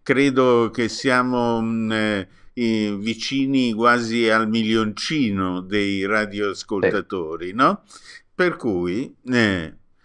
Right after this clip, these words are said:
Speaker 1: Fitz Show e Fitz in Love.
Speaker 2: In Love. Grazie,
Speaker 1: E
Speaker 2: Luciano.
Speaker 1: Fitz in Love dal ventotto di febbraio, non dimenticatelo, dal ventotto di febbraio.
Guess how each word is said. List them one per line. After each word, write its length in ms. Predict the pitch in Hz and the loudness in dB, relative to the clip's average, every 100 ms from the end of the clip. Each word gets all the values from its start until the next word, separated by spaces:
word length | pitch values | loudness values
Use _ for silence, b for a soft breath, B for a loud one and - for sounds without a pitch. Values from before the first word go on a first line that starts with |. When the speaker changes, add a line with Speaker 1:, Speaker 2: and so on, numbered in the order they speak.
| _ | _
Speaker 1:
Fitz 540 | - - 190 - - | -8 0 0 0 4
Show 760 | 131 - - 175 208 233 - - _ | 4 4 6 8 8 4 -2 -20 _
e 460 | 139 131 120 107 95 | 2 6 6 4 0
Fitz 760 | - - 156 180 - - 175 - - _ | -4 -2 -2 -2 -6 -4 -4 -6 -18 _
in 180 | 147 135 | 4 6
Love. 400 | 90 104 - - | 4 0 -10 4
Speaker 2:
In 260 | 143 156 | 6 6
Love. 360 | 135 82 78 - - - _ _ _ _ | 4 2 2 -4 -12 -20 _ _ _ _
Grazie, 440 | 123 139 147 147 | 4 6 6 6
Speaker 1:
E 20 | 123 | 4
Speaker 2:
Luciano. 420 | 120 110 139 104 | 6 8 8 6
Speaker 1:
Fitz 280 | 170 151 - | 2 4 8
in 240 | 151 139 | 8 6
Love 640 | 147 156 175 180 180 - | 10 12 12 8 2 2
dal 320 | 131 127 151 151 | 2 6 6 6
ventotto 680 | 160 151 175 175 170 175 | 0 -2 2 2 2 0
di 120 | 147 | -2
febbraio, 720 | 143 156 139 143 123 98 92 95 | 0 -2 4 6 8 6 2 -2
non 180 | 104 107 | -4 -6
dimenticatelo, 1000 | 110 117 110 123 - 117 92 - 85 87 | -6 -8 -8 -10 -2 -2 -2 -6 -8 -6
dal 280 | 95 113 107 | 2 2 2
ventotto 640 | 113 110 - 139 143 139 | -6 -6 -2 -2 -4 -8
di 100 | 127 | -6
febbraio. 680 | - 120 113 101 80 76 | -6 -2 0 0 0 -12